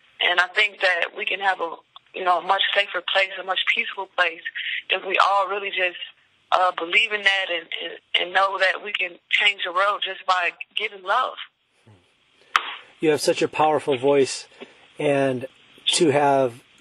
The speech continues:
Speaker 2: grown up and developed your life into such a powerful skill set. You,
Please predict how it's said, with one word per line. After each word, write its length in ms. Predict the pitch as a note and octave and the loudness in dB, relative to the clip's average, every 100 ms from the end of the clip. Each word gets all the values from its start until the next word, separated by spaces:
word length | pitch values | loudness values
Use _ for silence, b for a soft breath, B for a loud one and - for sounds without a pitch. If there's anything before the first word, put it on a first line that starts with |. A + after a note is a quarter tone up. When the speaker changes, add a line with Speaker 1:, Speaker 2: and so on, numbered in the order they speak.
| C#3 | 2
Speaker 2:
grown 320 | F3 F3 F3+ | 4 6 4
up 180 | E3 - | 2 0
and 140 | D3+ | 0
developed 560 | D#3+ C3 D#3 D#3+ C3+ - | 2 4 4 4 0 -6
your 300 | C#3 D#3 D#3 | 2 4 6
life 540 | D3+ C#3+ C3+ - - b b b | 4 4 2 -2 -20 b b b
into 280 | E3+ D3+ D3+ | -2 2 2
such 460 | - - F3+ E3 | 2 2 2 4
a 220 | F3 D3 D3 - - | 4 4 2 -8 -8
powerful 540 | - F3+ F3 - D#3+ | 2 4 4 4 2
skill 360 | - - D#3+ D#3 | 0 2 2 4
set. 300 | - C#3 - | 2 -2 0
You, 280 | F3 E3 | 2 2